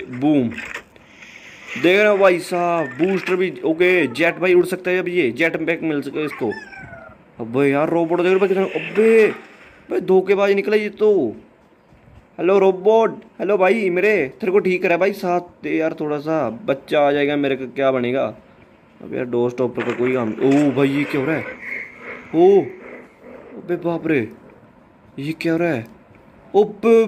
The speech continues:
बाप रे भाई, देख रहे हो भाई, बच्चे की आंखें लाल हो रखी हैं, बच्चा पास में आते जा रहा है भाई, बच्चा रेंगता रेंगता आ रहा है भाई। अब ये मारेगा guys मेरे को। ओ, robot ये रहा।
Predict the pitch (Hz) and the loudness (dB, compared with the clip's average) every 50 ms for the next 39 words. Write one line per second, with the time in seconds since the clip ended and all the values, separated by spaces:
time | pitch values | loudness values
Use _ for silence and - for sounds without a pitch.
0 | - - 185 190 185 180 180 180 - 185 185 190 190 180 190 196 190 196 190 185 | 0 0 0 2 2 2 0 -2 -2 0 2 4 4 4 4 2 2 2 2 0
1 | 170 139 113 107 - - - - _ _ _ _ _ _ - - _ _ _ _ | 0 -2 -2 -4 -10 -16 -20 -20 _ _ _ _ _ _ -20 -20 _ _ _ _
2 | _ _ _ - 190 214 226 233 240 233 233 233 185 220 220 220 - 240 220 214 | _ _ _ 4 4 4 6 4 2 2 2 2 0 -2 -2 -2 -6 -6 -4 0
3 | 214 220 208 190 214 208 214 208 208 208 208 202 185 190 214 214 208 214 208 214 | 0 0 2 2 2 2 2 2 2 2 0 0 0 0 0 2 2 2 0 0
4 | - 220 214 220 214 202 202 202 185 196 202 190 185 185 180 185 185 202 185 139 | -2 -2 0 2 2 2 2 0 -2 -2 -2 0 2 2 2 2 2 0 0 -2
5 | - - - - - - - - - _ _ _ - - 202 180 190 190 196 196 | -4 -8 -16 -20 -20 -20 -20 -20 -20 _ _ _ -8 -6 -4 -4 -4 -2 2 2
6 | 196 185 185 180 175 180 185 185 175 165 165 170 156 151 156 160 160 160 143 123 | 2 4 4 2 2 2 2 2 0 2 2 2 4 4 4 4 4 4 2 0
7 | 120 - - - - _ _ 180 180 185 190 180 165 151 147 147 143 131 120 127 | -4 -8 -16 -20 -20 _ _ 0 2 2 2 2 2 2 0 0 0 0 0 0
8 | 127 135 139 127 120 - - 107 98 - - - - _ _ _ _ _ _ _ | 0 -2 -2 -2 -2 -2 -2 -6 -6 -8 -14 -20 -20 _ _ _ _ _ _ _
9 | _ _ _ _ _ - 196 226 220 160 127 139 180 196 180 190 160 165 175 175 | _ _ _ _ _ 2 4 4 4 4 4 4 2 4 4 2 2 4 2 2
10 | 165 151 123 | 2 0 -2